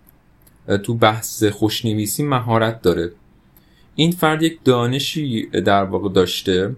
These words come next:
دانشی کسب کرده، بعد تبدیل به عملش کرده و این عمل رو ما می‌بینیم که یک عملکرد مطلوب داره، یک خروجی مطلوب داره و وقتی ما این رو می‌بینیم می‌گیم فرد در این کار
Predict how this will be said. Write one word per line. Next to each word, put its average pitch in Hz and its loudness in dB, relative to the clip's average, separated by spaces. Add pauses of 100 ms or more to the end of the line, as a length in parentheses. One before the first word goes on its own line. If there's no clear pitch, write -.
(500)
دانشی 95 2
کسب 90 -2
کرده، 90 0
بعد 120 2
تبدیل 110 0
به 113 2
عملش 120 -2
کرده 156 0 (360)
و 117 2
این 175 0
عمل 120 2
رو 110 0 (340)
ما 120 0
می‌بینیم 165 0
که 170 2
یک 175 -2
عملکرد 110 0
مطلوب 107 -2
داره، 90 2
یک 113 -2
خروجی 98 -2
مطلوب 101 -2 (120)
داره - -2 (500)
و 104 4
وقتی 127 2
ما 120 0
این 110 0
رو 120 2
می‌بینیم 120 -2
می‌گیم 143 -2
فرد 143 0
در 110 4
این 151 -4
کار 131 0